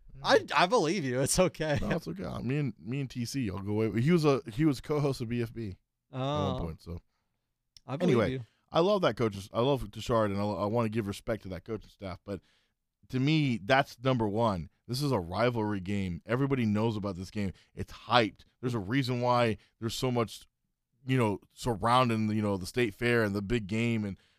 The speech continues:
Speaker 2: the Red River rivalry. So for them not to be prepared, that is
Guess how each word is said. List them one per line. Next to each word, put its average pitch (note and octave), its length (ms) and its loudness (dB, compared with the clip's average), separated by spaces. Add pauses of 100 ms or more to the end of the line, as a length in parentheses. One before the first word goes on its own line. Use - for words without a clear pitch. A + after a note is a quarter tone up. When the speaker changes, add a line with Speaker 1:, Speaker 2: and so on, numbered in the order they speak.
Speaker 2:
the A#2 80 -10
Red B2 200 -2
River A#2 220 -2
rivalry. G#2+ 520 0 (200)
So A#2+ 240 -2
for A#2 200 -6
them C3 240 -2
not A#2 240 -2
to A2 100 -14
be A2 120 -6
prepared, F3+ 840 -4 (380)
that C3+ 300 4
is - 380 -8